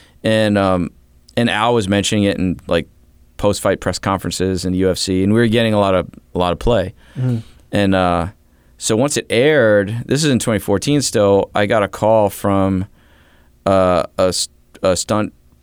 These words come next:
Speaker 1: person here in New York named Jen Weisenberg, who at that time was, like, I mean, she's a choreographer and stunt performer in her own right, but
Speaker 2: Mm-hmm.
Speaker 1: she was working,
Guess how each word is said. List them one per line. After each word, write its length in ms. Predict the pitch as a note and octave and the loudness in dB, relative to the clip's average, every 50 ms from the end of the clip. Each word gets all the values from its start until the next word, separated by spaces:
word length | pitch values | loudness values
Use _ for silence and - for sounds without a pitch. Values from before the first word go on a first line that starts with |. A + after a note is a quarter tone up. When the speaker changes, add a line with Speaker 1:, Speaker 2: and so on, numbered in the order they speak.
| _ - | _ -8
Speaker 1:
person 400 | - G#2 G2 F#2 - - G2+ G2 | -4 -2 -2 0 0 0 0 0
here 240 | F#2 G2+ G#2 G#2+ G2+ | 0 2 2 2 2
in 80 | G2 G2 | 2 2
New 80 | G2 | 2
York 420 | G2 G2+ G#2 G#2+ G#2 G2 F2+ - - | 2 2 4 4 2 2 0 -2 -4
named 200 | G2+ F#2+ F#2+ E2+ | -2 -2 -2 0
Jen 180 | G2 G#2 G2+ G2 | 0 0 0 0
Weisenberg, 680 | F#2 G2 G#2+ A2+ A2+ A2+ G#2+ F#2+ F#2+ F#2 F2 F2 E2+ - | 2 2 2 2 0 0 0 0 2 2 2 0 0 -2
who 160 | G2 F#2 F#2 | -2 -2 -2
at 100 | F2+ - | 0 0
that 220 | G2+ G2+ G2+ - | -2 -2 -2 -2
time 280 | - F#2+ F#2 F2+ F2 F2 | -4 -4 -4 -2 -2 -4
was, 220 | F2 F2+ - - | -6 -6 -6 -6
like, 240 | - - - - - - - - - - - - - - - - - - - - - | -6 -6 -6 -8 -12 -16 -16 -16 -16 -16 -16 -18 -18 -20 -20 -20 -20 -20 -20 -10 -4
I 80 | C#3+ C#3+ | -2 0
mean, 160 | C#3+ C#3 B2+ | 0 0 0
she's 200 | A#2 - F3+ D#3 | 0 0 -2 -2
a 60 | C#3+ | -2
choreographer 600 | - - B2+ A2+ G#2+ G#2+ A#2 A2+ G2 - G#2+ G2+ | -2 0 0 2 2 2 0 0 0 0 0 2
and 100 | F#2+ F#2 | 0 0
stunt 320 | - - - A2+ G#2 - - - - - - | -2 -4 -4 -4 -4 -4 -8 -14 -20 -14 -10
performer 440 | - G2 - A2 G#2+ G2 G2 F#2 F2+ | -10 -6 -2 0 0 0 2 0 0
in 80 | F2 | -2
her 120 | F2 - - | -2 -2 -2
own 140 | G#2 G2+ G2 | 0 0 2
right, 280 | F#2+ F2 D#2+ D#2 - - - | 2 0 0 -2 -4 -4 -2
but 120 | - C3 | 0 0
Speaker 2:
Mm-hmm. 80 | C3+ C3 | 2 2
Speaker 1:
she 80 | A2+ A2+ | 2 2
was 140 | G#2 G2 | 0 0
working, 500 | G2+ G#2+ G2+ F#2+ - G2+ F#2+ F#2 F2+ F2+ | 0 0 0 0 -2 -2 -2 -2 -4 -6